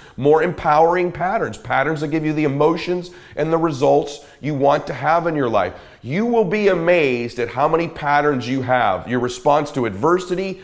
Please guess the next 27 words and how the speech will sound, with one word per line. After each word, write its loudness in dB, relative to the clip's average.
fear, 0
success, -2
mediocrity, 2
criticism, -2
strife 0
in 0
a 4
relationship, 0
your 2
nutrition, 0
your 0
faith, 0
all 6
of 2
the 4
different 0
patterns 0
you -2
run. 0
There 2
is -2
such 2
power 2
in -8
beginning -4
to -6
separate 0